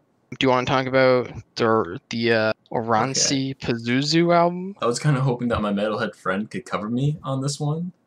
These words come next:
Speaker 2: 'cause he
Speaker 1: <laughs>
Speaker 2: knows way more about metal than I do. But,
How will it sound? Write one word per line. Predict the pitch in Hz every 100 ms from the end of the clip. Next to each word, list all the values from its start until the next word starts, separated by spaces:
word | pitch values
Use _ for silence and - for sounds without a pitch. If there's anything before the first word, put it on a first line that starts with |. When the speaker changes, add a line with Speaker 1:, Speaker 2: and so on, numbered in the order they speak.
| -
Speaker 2:
'cause | - 95 90 - - - - 113
he | 107
Speaker 1:
<laughs> |
Speaker 2:
knows | 107 101 95
way | 98
more | 98 98
about | 95 92 87
metal | 98 101 90 - _
than | 101
I | 95 90
do. | 90 85 - _
But, | - - 101 87 82